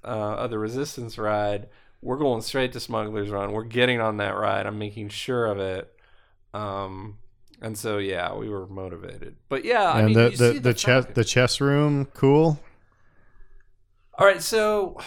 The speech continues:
Speaker 1: the, if there's a disappointing aspect to, um, getting on the ride, it's that you don't really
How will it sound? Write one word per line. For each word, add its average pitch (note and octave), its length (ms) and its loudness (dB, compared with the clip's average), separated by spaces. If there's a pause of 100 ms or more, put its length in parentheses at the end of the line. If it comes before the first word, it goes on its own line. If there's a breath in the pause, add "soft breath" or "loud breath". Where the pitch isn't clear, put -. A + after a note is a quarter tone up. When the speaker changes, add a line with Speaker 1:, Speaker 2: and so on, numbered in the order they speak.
(260 loud breath)
Speaker 1:
the, G3+ 220 -4
if G#3+ 100 -8
there's G3+ 180 -4
a E3+ 80 -4
disappointing F3+ 840 -6
aspect A#2+ 1200 -8 (140)
to, A2+ 840 -10 (420)
um, G#2+ 580 -8 (260)
getting A#2+ 360 -6
on G2+ 400 -6
the A#2 100 -10
ride, A#2+ 480 -2
it's - 340 -16
that A#2+ 280 -8
you A#2+ 160 -12
don't G#2+ 440 -10
really G2+ 760 -14